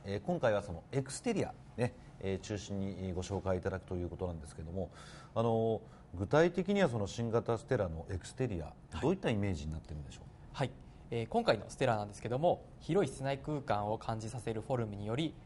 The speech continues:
Speaker 2: 軽ワゴンの枠を超えた堂々とした力強いスタイリングになっております。
Speaker 1: はい。あの、私もちょっとね、見ましたけれども、
Speaker 2: はい。
Speaker 1: 全体的にその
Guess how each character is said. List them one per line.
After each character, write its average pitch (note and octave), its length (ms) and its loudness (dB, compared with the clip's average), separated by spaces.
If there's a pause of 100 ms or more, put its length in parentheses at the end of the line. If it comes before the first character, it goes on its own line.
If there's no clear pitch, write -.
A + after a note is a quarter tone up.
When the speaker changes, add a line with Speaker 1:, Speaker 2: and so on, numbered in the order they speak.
(160)
Speaker 2:
軽 D#3 200 6
ワ D#3 120 10
ゴ A#2+ 140 4
ン G#2+ 100 -2
の G#2 80 0
枠 G#2+ 240 4
を F3+ 120 6
超 A#2+ 80 6
え A2 60 4
た G#2 160 0 (220)
堂 D#3+ 160 2
々 F#3 100 4
と B2+ 80 2
し - 80 -2
た G#2+ 140 -4 (100)
力 A3 260 4
強 C4 160 4
い G#3 60 6
ス - 80 -4
タ A#2 60 0
イ G#2+ 80 0
リ G#2+ 80 -4
ン G#2 40 -4
グ G#2 60 -4
に G2+ 100 -8 (120)
な A#2 80 0
っ - 20 -2
て A2+ 80 -4
お G#2 60 -2
り G#2 60 -6
ま G2+ 100 -8
す。 - 240 -12
Speaker 1:
は G2 100 -4
い。 F2+ 100 -6 (360)
あ A#2+ 80 2
の、 B2+ 120 6
私 C3+ 220 4
も D#3+ 80 0
ち D#3 80 -2
ょ D#3 40 0
っ - 20 -10
と A#2+ 100 0
ね、 G#2+ 180 2
見 G2 140 0
ま G2+ 160 0
し - 60 -10
た F#2 100 -2
け - 140 -6
れ C#2 80 -8
ど - 100 -12
も、 C#2+ 160 -6
Speaker 2:
は F3+ 80 0
い。 - 40 -6 (240)
Speaker 1:
全 E3 280 2
体 F3 240 2
的 F3 180 -4
に E3+ 120 0
そ D3+ 140 -2
の C#3+ 200 2